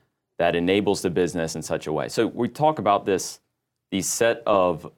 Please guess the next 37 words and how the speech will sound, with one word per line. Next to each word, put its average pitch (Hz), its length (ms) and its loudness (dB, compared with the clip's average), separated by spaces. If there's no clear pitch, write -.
domain 104 500 2
expertise 95 640 -4
that, 80 200 -2
and 87 160 -8
skill 110 240 0
sets 80 280 -2
that - 160 -2
you 90 140 -4
would 80 80 -4
expect - 520 -4
within 80 500 -6
a, 80 540 0
uh, - 220 -4
in, 90 380 -4
within 95 300 0
a 82 60 0
properly 113 500 0
constructed 92 760 -2
S 82 200 -2
D 85 160 -4
L 76 100 -2
C 73 220 -10
process. - 720 -8
And 92 140 0
you 90 120 0
have 104 180 0
to 85 120 0
have 104 300 0
that 92 220 0
introspective 92 720 -4
review 87 560 -4
to 104 120 -2
consider, 92 720 2
are 104 220 6
we 101 160 2
properly 82 720 0
resourced 110 580 -2